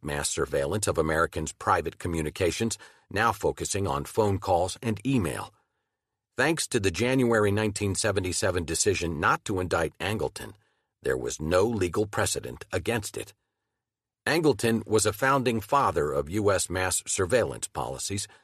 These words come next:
To oversimplify only slightly, Dick Cheney picked up where Jim Angleton had left off. Angleton's loyalty to Israel betrayed U S policy on an epic scale,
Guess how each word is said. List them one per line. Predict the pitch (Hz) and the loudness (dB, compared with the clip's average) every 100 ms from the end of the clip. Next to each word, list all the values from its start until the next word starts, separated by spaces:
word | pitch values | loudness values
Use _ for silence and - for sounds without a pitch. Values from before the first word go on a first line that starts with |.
| _ _ | _ _
To | - 76 | 0 2
oversimplify | 92 78 - 127 90 - 73 71 | 2 2 0 0 -2 -6 -4 -2
only | 85 78 | -2 -2
slightly, | 64 - 110 - 71 - _ _ - | -2 0 0 0 -6 -6 _ _ -4
Dick | 101 98 | -2 -2
Cheney | - 139 113 95 | -2 0 2 0
picked | - 120 - - | 0 -2 2 0
up | 101 - | 0 -2
where | 76 69 | -4 -4
Jim | - 78 - | -2 -2 0
Angleton | 104 104 - - 60 64 | -2 -2 -6 -10 -14 -12
had | - 71 | -10 -8
left | 71 65 - | -6 -8 -2
off. | 80 - - - _ _ _ _ _ _ _ _ _ _ | -2 -2 -6 -16 _ _ _ _ _ _ _ _ _ _
Angleton's | 139 185 175 127 107 | 0 2 2 2 2
loyalty | 90 123 120 101 104 | 4 6 6 2 -2
to | - 71 | -4 2
Israel | 147 160 73 58 55 - | 4 4 -2 -6 -10 -10
betrayed | 80 - 147 156 | -6 2 4 4
U | 104 117 | 2 2
S | 104 - | 2 0
policy | - 127 92 - 90 | 2 2 2 0 -4
on | - 90 | -4 -2
an | 90 - - | -4 -6 -4
epic | 147 - - | -2 -2 -2
scale, | - 76 55 - | -4 -2 -4 -8